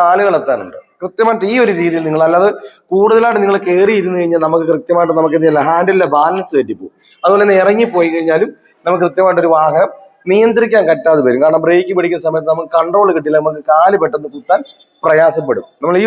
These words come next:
ഒരു രീതിയിൽ നമുക്ക് എത്തത്തക്ക രീതിയിൽ, രണ്ട് കാലം എത്തത്തക്ക രീതിയിൽ ഈ ഒരു രീതിയിൽ നിന്ന് നമുക്ക് കൃത്യമായിട്ട് ബാലൻസ് തെറ്റാൻ എന്ത് ചെയ്യാം, സ്കൂട്ടി ഓടിക്കാൻ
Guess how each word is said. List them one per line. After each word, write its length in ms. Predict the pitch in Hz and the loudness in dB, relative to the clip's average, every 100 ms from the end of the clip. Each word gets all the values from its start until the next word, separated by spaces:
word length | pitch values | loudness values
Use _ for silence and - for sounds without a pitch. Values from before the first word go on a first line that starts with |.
| 214 | 2
ഒരു 80 | 196 | 2
രീതിയിൽ 180 | 185 180 | 2 0
നമുക്ക് 180 | 180 175 | -2 -4
എത്തത്തക്ക 340 | 170 196 214 196 165 | -6 -4 -4 -2 -2
രീതിയിൽ, 180 | 151 160 | -2 0
രണ്ട് 160 | 160 190 170 | 0 2 2
കാലം 180 | 175 175 | 2 0
എത്തത്തക്ക 340 | 170 175 190 190 165 | -2 -4 -4 -4 -4
രീതിയിൽ 240 | 156 156 175 | -6 -6 -4
ഈ 40 | 175 | -6
ഒരു 60 | 151 | -6
രീതിയിൽ 240 | 156 147 143 | -8 -8 -8
നിന്ന് 200 | 147 143 | -6 -4
നമുക്ക് 180 | 147 139 | -4 -8
കൃത്യമായിട്ട് 400 | 139 170 170 156 131 | -12 -4 -2 -2 0
ബാലൻസ് 360 | 131 139 165 160 | 2 0 -4 -8
തെറ്റാൻ 180 | 135 135 | -4 -4
എന്ത് 100 | 131 | -2
ചെയ്യാം, 140 | 127 - _ _ _ _ - | -4 -4 _ _ _ _ -4
സ്കൂട്ടി 300 | 180 202 196 175 | 0 2 4 2
ഓടിക്കാൻ 240 | 151 156 | 2 0